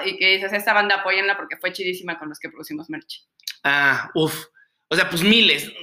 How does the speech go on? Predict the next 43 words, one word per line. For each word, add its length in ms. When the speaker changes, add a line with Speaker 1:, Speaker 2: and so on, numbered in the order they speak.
Speaker 2:
Eh, 140
o 40
sea, 220
hay 160
bandas 340
que 400
no 80
importa 320
lo 100
que 100
produjiste 580
y 100
todo, 200
cuando 180
se 60
cansaron 260
los 100
shows, 360
pues 180
te 100
dejaron 300
perder 300
y, 240
y 100
estás 300
ya 380
ahorcado 540
o 60
en 80
bancarrota. 400
Nosotros 200
prácticamente 460
estamos 200
en 60
bancarrota 400
y 20
seguro 280
los 120
demás 280
también, 320
las 120
otras 200
empresas. 440